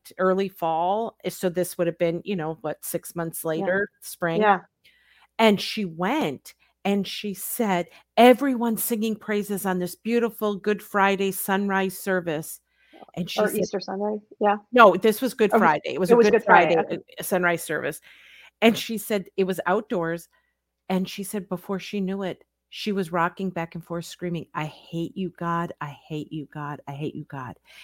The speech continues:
Speaker 1: And she was having that battle with God as everyone else was singing. And, you know, I, I don't remember exactly how she tied it up in the book. I remember some other parts of her faith journey, which were amazing, but, um,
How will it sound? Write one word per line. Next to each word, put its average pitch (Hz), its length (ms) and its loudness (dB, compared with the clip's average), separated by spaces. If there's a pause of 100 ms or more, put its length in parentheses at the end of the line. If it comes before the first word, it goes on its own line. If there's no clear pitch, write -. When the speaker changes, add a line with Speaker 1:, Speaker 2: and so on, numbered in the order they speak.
(140)
Speaker 1:
And 165 100 -2
she - 120 -4
was 175 140 -2
having 175 680 2
that 147 340 2 (260)
battle 170 720 2
with 151 220 -6
God 147 280 4 (120)
as 156 140 2
everyone 160 460 0
else 151 260 -2
was 160 120 -6
singing. 160 420 -4 (480)
And, 175 320 6 (460)
you 214 180 6
know, 180 220 6 (140)
I, 143 220 4
I 170 100 8
don't 190 160 4
remember 180 280 4
exactly 170 560 2
how 165 200 0
she 165 220 -8
tied 160 340 -2
it 160 120 0
up 160 140 0
in 160 80 -8
the 156 60 -4
book. 156 240 -4
I 160 60 2
remember 160 440 0
some 165 220 -2
other 156 160 0
parts 160 360 -2
of 147 100 -6
her 160 140 -4
faith 151 340 -4
journey, 156 280 -4
which 151 220 -8
were 147 140 -2
amazing, 160 680 0 (140)
but, 156 280 6 (460)
um, 160 320 6